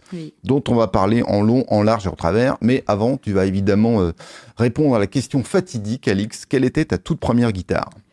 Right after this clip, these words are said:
Speaker 1: Euh, la première, c'était une Fender. Une,
Speaker 2: Ah ouais.
Speaker 1: euh, ouais.
Speaker 2: Ok.
Speaker 1: Une Fender en bois, euh, assez foncé. Euh,
Speaker 2: Acoustique,
Speaker 1: a-,
Speaker 2: électrique ?
Speaker 1: acoustique, pas,
Speaker 2: Ouais.
Speaker 1: pas, pas électro. Juste,
Speaker 2: Ouais.
Speaker 1: euh, juste acoustique.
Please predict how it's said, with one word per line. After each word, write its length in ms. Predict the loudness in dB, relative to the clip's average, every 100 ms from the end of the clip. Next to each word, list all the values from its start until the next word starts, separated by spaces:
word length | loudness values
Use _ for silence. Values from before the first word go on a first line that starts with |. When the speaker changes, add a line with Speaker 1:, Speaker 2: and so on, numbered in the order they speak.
| _ -20 -20 _ _ _ -10
Speaker 1:
Euh, 200 | -4 -2
la 180 | -2 -4 -8 -12
première, 500 | -8 -4 -2 -2 -4
c'était 260 | -6 -4 -2
une 120 | 0
Fender. 420 | 0 0 0 -2 -8 _ _ -6
Une, 100 | 0
Speaker 2:
Ah 100 | 2
ouais. 140 | 2 0
Speaker 1:
euh, 220 | -4 -6
ouais. 220 | -4 -4 -6 _ -4
Speaker 2:
Ok. 120 | 0
Speaker 1:
Une 120 | 0
Fender 400 | 0 -2 -2 -2
en 120 | -2 -2
bois, 240 | -2 0
euh, 360 | 0 0 -2 -4
assez 300 | -4 -2 -4
foncé. 500 | -4 -6 -6 -8 -8 -12 _
Euh, 120 | -2 0
Speaker 2:
Acoustique, 260 | 0 2
Speaker 1:
a-, 60 | 2
Speaker 2:
électrique ? 240 | 2 2
Speaker 1:
acoustique, 460 | 2 0 -2 -6 -4
pas, 180 | 0 2
Speaker 2:
Ouais. 120 | 2 -2 -4
Speaker 1:
pas, 480 | -2 -2 -2 -4 -4
pas 140 | -2
électro. 480 | 0 -2 -4 -8 -8 -10 _
Juste, 120 | -2
Speaker 2:
Ouais. 220 | -2 -2
Speaker 1:
euh, 200 | -4 -6
juste 260 | -6 -8 -8
acoustique. 560 | -8 -10 -16 -14 -14